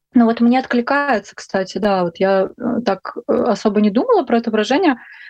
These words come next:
думала наоборот, что вот вроде какой человек такой ленивый, поэтому пытается упростить себе жизнь. Но мне кажется, этого, э,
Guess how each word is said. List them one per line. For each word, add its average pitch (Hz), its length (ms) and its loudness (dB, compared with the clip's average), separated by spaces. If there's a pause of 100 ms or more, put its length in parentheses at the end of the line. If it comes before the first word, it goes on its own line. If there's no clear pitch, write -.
думала 226 440 4
наоборот, 208 440 0
что - 200 -6
вот 180 220 -4
вроде 196 320 0
какой - 280 0
человек 208 280 -2
такой 220 240 -2
ленивый, 262 300 2
поэтому 233 320 0
пытается 226 380 -2
упростить 220 380 -6
себе 220 180 -2
жизнь. 208 340 -2 (320)
Но 214 60 4
мне 226 80 4
кажется, 262 240 0
этого, 226 360 2
э, 202 560 2